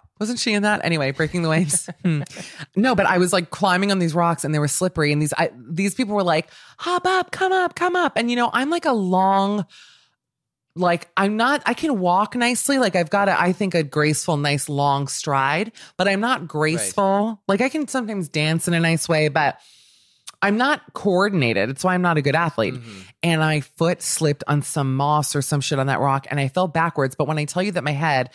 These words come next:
Speaker 1: I was already up one rock, you know, it was kinda high. And I fell backwards into the water, and there was a rock literally next to me. And I'm like, I could have absolutely cracked my head open. And it, it was far. You know, we were, like,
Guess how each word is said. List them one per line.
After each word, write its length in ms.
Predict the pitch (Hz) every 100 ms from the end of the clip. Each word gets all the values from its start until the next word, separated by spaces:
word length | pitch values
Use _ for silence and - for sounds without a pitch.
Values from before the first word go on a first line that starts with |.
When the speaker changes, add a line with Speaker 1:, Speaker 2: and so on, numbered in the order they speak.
| -
Speaker 1:
I 80 | -
was 140 | 254 294
already 260 | 262 202
up 220 | 175 202 - - -
one 260 | 147 135
rock, 320 | 131 98 -
you 80 | 185
know, 60 | 196
it 40 |
was 120 | 190
kinda 220 | - 190 151
high. 320 | 143 101 131 - - - - - -
And 100 | 175
I 100 | 170
fell 180 | 208 190
backwards 460 | 180 185 220 220 196
into 160 | 175
the 80 | 156
water, 360 | 156 180 156 -
and 160 | 160 170
there 80 | 170
was 160 | 190
a 40 | 240
rock 420 | 180 147 139 - -
literally 640 | 165 185 - 156 151 135
next 280 | 135 202 -
to 80 | 151
me. 160 | 117 98
And 160 | 170
I'm 80 | 180
like, 180 | 175 165 -
I 160 | 175
could 240 | 196 247 196
have 220 | 180 156 180
absolutely 540 | 180 - 170 156 139
cracked 240 | 139 120 139
my 80 |
head 120 | 120 117
open. 280 | 127 151
And 140 | 151 190
it, 100 | - _ -
it 60 |
was 160 | 190 -
far. 320 | - 247 127
You 140 | 160 175
know, 80 |
we 100 | 170
were, 120 | 170 160
like, 320 | 147 139